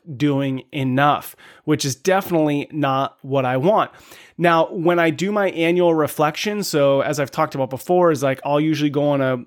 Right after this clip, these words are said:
you know, one to two day retreat by myself once or twice a year,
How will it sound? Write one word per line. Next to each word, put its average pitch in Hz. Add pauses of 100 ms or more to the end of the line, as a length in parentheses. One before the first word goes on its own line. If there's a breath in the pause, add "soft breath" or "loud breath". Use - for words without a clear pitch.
(340)
you 131
know, 113
one 139
to 139
two 160
day 147
retreat 135
by 139
myself 156
once 147
or 147
twice 143
a 135
year, 147